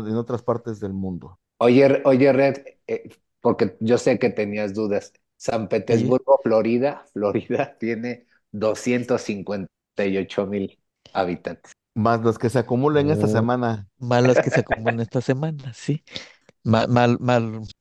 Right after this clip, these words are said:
Speaker 3: Bueno, no sé si todavía se siguen yendo en lancha, pero está bien.
Speaker 1: <laughs> No, espérate, no, sí, sí, sí,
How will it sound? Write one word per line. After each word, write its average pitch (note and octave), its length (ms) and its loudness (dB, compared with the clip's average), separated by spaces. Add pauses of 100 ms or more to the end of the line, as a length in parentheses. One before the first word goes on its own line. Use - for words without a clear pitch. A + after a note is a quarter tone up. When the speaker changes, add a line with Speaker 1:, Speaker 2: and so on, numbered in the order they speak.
(100)
Speaker 3:
Bueno, C#3 340 2
no B2+ 80 0
sé C#3+ 140 -4
si B2+ 120 -12
todavía B2 280 4
se A#2 100 -8
siguen B2+ 240 0
yendo C3 300 -2
en C3+ 100 0
lancha, C#3+ 240 -2
pero - 120 -8
está - 180 -4
bien. B2+ 180 -4 (200)
Speaker 1:
<laughs> - 200 -20
No, B2+ 200 -4 (180)
espérate, C#3+ 500 2
no, F#3+ 260 2
sí, B3+ 80 -6 (180)
sí, F3+ 300 2 (240)
sí, - 240 -2